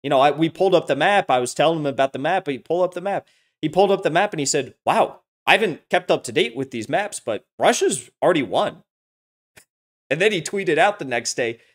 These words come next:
uh, "What? Russia's already won this war." You know, so he tweeted out the map.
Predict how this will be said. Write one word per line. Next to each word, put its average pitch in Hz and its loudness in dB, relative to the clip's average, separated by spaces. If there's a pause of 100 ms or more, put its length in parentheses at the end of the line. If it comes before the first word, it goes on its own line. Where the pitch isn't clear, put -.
(420)
uh, 131 6 (440)
"What? 208 4
Russia's 190 2
already 185 6
won 170 2
this 160 -2
war." 139 0
You 143 -2
know, 147 4
so 156 0
he 143 0
tweeted 165 0
out 156 4
the 139 -2
map. 151 0